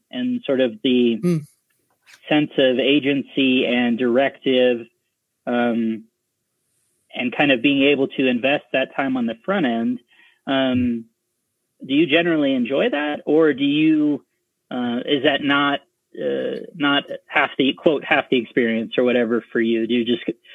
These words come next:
Speaker 1: it's really about seeing the thing more so than it is sort of that, getting that real type A enjoyment on the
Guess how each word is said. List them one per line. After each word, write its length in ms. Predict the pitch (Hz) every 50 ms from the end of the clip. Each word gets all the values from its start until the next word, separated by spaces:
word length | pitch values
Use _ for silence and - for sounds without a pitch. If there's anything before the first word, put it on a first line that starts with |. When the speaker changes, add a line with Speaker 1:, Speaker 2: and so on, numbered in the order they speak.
| - - -
Speaker 1:
it's 160 | 165 160 -
really 220 | 165 160 151 143 139
about 360 | 143 143 139 135 135 - - _ _ _ - -
seeing 320 | 208 202 180 165 165 147
the 100 | 139 135
thing 340 | 127 - 143 131 127 127 127 123
more 200 | 127 131 127 120 - -
so 160 | 139 131 123
than 140 | 127 127 127
it 100 | 123 123
is 280 | 127 127 131 123 110 - _ _ _ -
sort 120 | 135 123
of 40 | 120
that, 300 | 123 123 120 117 123 - _ _ _ -
getting 200 | - 135 127 127
that 180 | 123 127 - 127
real 420 | 127 131 135 127 127 123 120 - _ _ -
type 160 | 135 127 - 139
A 220 | 131 127 127 123
enjoyment 440 | 120 117 110 123 127 120 120 120 123
on 100 | 117
the 60 | 113